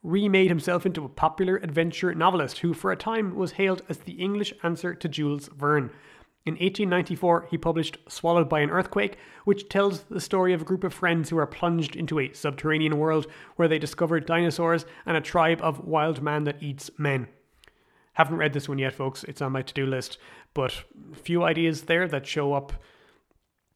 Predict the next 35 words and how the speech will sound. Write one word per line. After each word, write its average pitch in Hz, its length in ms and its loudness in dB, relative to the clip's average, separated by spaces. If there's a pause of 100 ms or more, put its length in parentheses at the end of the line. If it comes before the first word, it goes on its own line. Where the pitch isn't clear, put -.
(180)
later 139 320 2
on 139 180 4
in 143 100 -2
The 139 60 0
Lost 135 240 0
World 147 320 -2 (300)
in, 139 220 -4
in 143 120 -6
nineteen 139 300 -4
twelve. 147 320 -2
This - 160 -8
is 139 80 -18
quite 139 180 -4
a 135 40 -10
few 147 180 -6
years 139 320 -4
before 135 460 -6
that. 139 260 -4
But 143 80 -8
again, 165 180 0
look 160 140 -4
at 147 80 -6
the 151 60 -6
tropes. 147 420 -2 (380)
Lost 156 260 0
World, 139 380 -2 (180)
Secret 143 340 -6
Place, 131 460 -4 (360)
um, 127 440 -8 (520)
underground 143 600 0
world, 131 480 -4 (340)
dinosaurs, 127 760 -4 (100)
and 123 160 -6
of 117 120 -14
course, 123 400 -6